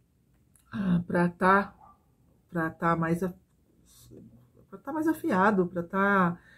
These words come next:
falando, né, a sua língua propriamente, né? A música de câmara, ela ensina muito, é uma grande escola. É, se você for pensar, a orquestra é uma grande música de câmara, né?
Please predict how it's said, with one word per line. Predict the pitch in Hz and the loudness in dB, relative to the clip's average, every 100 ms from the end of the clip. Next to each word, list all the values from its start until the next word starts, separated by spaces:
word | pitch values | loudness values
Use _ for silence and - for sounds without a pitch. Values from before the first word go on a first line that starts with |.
| - - - _ _ | -20 -20 -20 _ _
falando, | - 170 165 175 208 180 | -6 -2 2 4 4 4
né, | 165 180 214 - _ _ _ _ | 2 0 -2 -10 _ _ _ _
a | 175 | -18
sua | - 185 | -2 0
língua | 165 165 185 180 170 160 - _ _ _ _ | 2 4 4 4 2 0 -12 _ _ _ _
propriamente, | 180 175 185 165 160 165 175 170 160 | -2 2 2 2 2 2 2 2 -4
né? | 165 | -4
A | 165 | 0
música | 170 170 180 | -2 -2 -4
de | 175 | -4
câmara, | 180 175 180 | -2 0 2
ela | 190 | 2
ensina | 180 - 196 208 | 0 -2 0 2
muito, | 175 170 180 | 4 4 2
é | 170 | 0
uma | 160 | -6
grande | 156 156 175 175 | -4 2 4 4
escola. | 175 - - 170 160 160 165 _ _ _ - - | 2 -6 -4 0 0 -2 -6 _ _ _ -20 -14
É, | - 175 165 160 | -4 0 0 0
se | 165 | -2
você | 202 180 | -4 -4
for | 220 226 | -2 0
pensar, | 185 175 - 240 254 190 175 - - | 2 0 0 0 2 2 0 -6 -8
a | 160 | -8
orquestra | 151 170 185 226 - | -6 -4 -2 -4 -4
é | 170 | -2
uma | 170 170 | 0 0
grande | 165 165 190 196 175 | 2 6 8 8 4
música | 156 156 - 175 | -2 -10 -12 -12
de | 170 | -12
câmara, | - 170 156 156 | -10 -10 -10 -12
né? | 156 170 | -12 -10